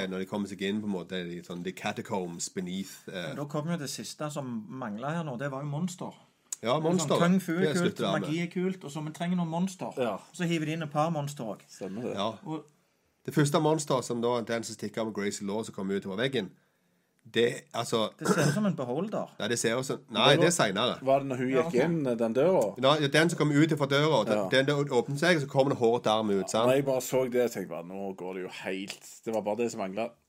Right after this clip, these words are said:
Speaker 1: Det der monsteret der så ut som Chewbacca på crack.
Speaker 3: Ja.
Speaker 1: Eller noe.
Speaker 2: Ja.
Speaker 3: Det er ikke utenkelig.
Speaker 1: Eh, ja, en, en, eh, Chewbacca som har sittet i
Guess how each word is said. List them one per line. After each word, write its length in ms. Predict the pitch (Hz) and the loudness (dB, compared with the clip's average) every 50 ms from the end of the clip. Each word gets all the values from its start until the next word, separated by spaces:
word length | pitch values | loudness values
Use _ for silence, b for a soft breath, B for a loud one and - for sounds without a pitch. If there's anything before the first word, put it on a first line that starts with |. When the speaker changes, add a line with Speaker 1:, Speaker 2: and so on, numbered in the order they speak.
| _ _ _ _ | _ _ _ _
Speaker 1:
Det 120 | - 110 117 | -4 -2 0
der 100 | 123 127 127 | 0 0 2
monsteret 380 | 120 113 123 120 - - 110 | 0 0 0 -2 -2 -4 -2
der 140 | 110 113 117 | -2 -2 -4
så 260 | - - 101 95 98 107 | -2 -2 -2 -2 -2 -4
ut 60 | 104 | -4
som 120 | 113 107 | -6 -8
Chewbacca 540 | - - 107 101 95 98 101 101 - - 123 | -6 -4 -4 -4 -2 -2 -4 -4 -4 -6 -8
på 120 | - - 95 | -8 -8 -10
crack. 380 | - 107 110 113 - - - - _ _ _ _ _ _ _ _ _ _ _ | -6 -6 -6 -6 -8 -14 -20 -20 _ _ _ _ _ _ _ _ _ _ _
Speaker 3:
Ja. 180 | 113 104 98 95 - _ _ - | -6 -6 -6 -6 -10 _ _ -14
Speaker 1:
Eller 160 | 127 120 110 110 | -10 -8 -4 -2
noe. 160 | 104 92 92 95 | -2 -2 -2 -2
Speaker 2:
Ja. 100 | 90 - - - _ _ _ _ _ _ _ - _ _ | -4 -6 -8 -14 _ _ _ _ _ _ _ -20 _ _
Speaker 3:
Det 80 | - 110 | -6 -4
er 220 | 113 113 110 110 104 | -2 0 0 -2 -4
ikke 180 | - - - 117 - | -6 -8 -10 -8 -8
utenkelig. 480 | 113 113 - - 107 101 - - - | -8 -8 -8 -10 -10 -10 -12 -14 -10
Speaker 1:
Eh, 240 | 123 117 104 104 104 | -8 -6 -4 -2 -2
ja, 220 | 104 104 107 107 113 113 | 0 0 0 0 0 -2
en, 100 | 107 117 | -2 -2
en, 280 | 113 110 110 107 107 107 | -2 -2 -2 -2 0 0
eh, 240 | 104 104 104 104 101 | 0 -2 -2 -4 -4
Chewbacca 580 | - - 131 131 131 135 127 120 - - 110 | -4 -2 -2 0 2 2 2 2 2 -2 -4
som 80 | 107 110 | -2 -2
har 80 | 110 107 | -4 -4
sittet 260 | - - 107 98 98 | -4 -2 -4 -2 -2
i 60 | 110 | -2